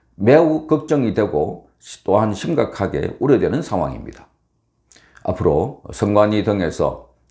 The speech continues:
이 관련된 자료들을 압수해서 법원에서 제대로 검증을 한다고 하니까 예의주시해야 되지만, 그러나,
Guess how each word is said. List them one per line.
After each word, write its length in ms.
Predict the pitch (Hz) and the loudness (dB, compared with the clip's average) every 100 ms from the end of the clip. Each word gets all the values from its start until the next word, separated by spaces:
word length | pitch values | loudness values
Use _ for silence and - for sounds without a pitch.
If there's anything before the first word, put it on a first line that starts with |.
| - | -8
이 560 | - 113 117 110 - - | -2 2 2 0 -2 -6
관련된 500 | - 90 98 107 110 | 0 4 4 4 2
자료들을 540 | 101 90 101 92 104 - | 2 2 2 2 2 2
압수해서 840 | 127 147 110 90 - 71 92 143 - - | 2 2 2 2 -2 -4 -4 -10 -18 2
법원에서 720 | 127 147 127 - - - - _ - | 6 6 4 0 -6 -10 -16 _ -8
제대로 340 | 107 123 90 | -2 0 2
검증을 480 | 151 196 170 135 131 | 2 2 2 2 0
한다고 300 | 110 98 92 | 0 0 0
하니까 400 | 80 85 - 64 - - | -2 -4 -6 -8 -8 -10
예의주시해야 960 | 95 127 180 170 127 - 127 104 104 90 | 4 6 6 4 -2 -4 -4 -2 -2 -2
되지만, 520 | 76 69 60 67 101 - | -4 -8 -10 -10 -12 -2
그러나, 440 | 113 110 135 151 | 0 2 0 -2